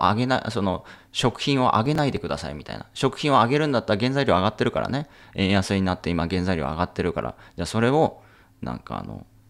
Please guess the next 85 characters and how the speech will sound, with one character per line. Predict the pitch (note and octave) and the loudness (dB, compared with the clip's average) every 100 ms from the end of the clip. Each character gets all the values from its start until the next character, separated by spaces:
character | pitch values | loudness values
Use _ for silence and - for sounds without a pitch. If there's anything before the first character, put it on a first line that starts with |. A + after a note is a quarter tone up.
| - | -20
補 | - G#2 | -6 -4
助 | F#2 | -2
金 | G2 F2+ | -2 -2
出 | E2+ | -2
し | E2+ | -2
ま | F2+ | -4
す。 | D#2+ - - | -6 -10 -4
だ | F#2+ | -2
か | F2 | 0
ら | G#2+ - - - | 0 -2 -10 -8
国 | - G#2 G#2+ | -6 0 2
民 | G#2+ A2 | 2 4
の | A#2+ | 4
今 | F#2+ F#2+ D2+ | 4 2 0
収 | - - A2 | 0 2 2
入 | G#2+ | 2
は | F#2 E2 | 2 2
上 | |
が | C3 | 0
っ | - | -2
て | F3 | -2
な | G3 | 0
い | F3 | 0
ん | |
だ | F#2+ | 0
か | D2 | 2
ら、 | B2 A2+ - - _ | 2 0 -4 -20 _
そ | - | -6
の | - | -2
上 | F2 | 0
げ | G2+ | 2
な | G2+ | 2
い | |
で | E2 | 0
く | B1 | -6
れ | A1+ | -10
と。 | - - | -12 -4
た | A#2 | 2
だ、 | G#2+ F#2 - _ _ - | 2 0 -6 _ _ -16
あ | - G#1+ | -12 -10
の、 | - | -8
会 | - F2 | -4 -4
社 | |
も | F2 F2 | -4 -6
厳 | - G2+ | -4 -2
し | |
い | A2+ | 0
で | E2+ | -2
し | D2 | -4
ょ | |
う | |
と。 | - | -8
だ | |
か | - _ _ E2+ | -14 _ _ -8
ら | |
そ | D#2+ | -4
の、 | G2 G2+ - - - _ | -2 -2 -4 -16 -20 _
そ | - F#2 | -8 -4
の | F#2 C2 | -4 -2
分 | G2+ G2 | 0 0
補 | D#2 F#2 | 0 -4
填 | F#2 F#2 | -2 -2
し | - | 0
ま | F#2+ | 0
す | F#2 F#2+ | 0 -2
よ | E2+ E2 | -2 -4
っ | - | -10
て | - | -2
い | G2 | 0
う | |
風 | F#2+ G#2+ D#2+ | 2 0 -2
に | D2 - - | -4 -8 -4
や | C3 | -4
っ | |
て | - | -2
く | D#3 | -4
れ | D3 | 0
な | C3 | 0
い | |
で | - | -2
す | |
よ | - | -8
ね。 | - - _ _ _ _ _ - - _ _ _ - | -16 -18 _ _ _ _ _ -20 -20 _ _ _ -14
う | |
ん。 | D#2 C#2 A#1 - | -12 -10 -12 -16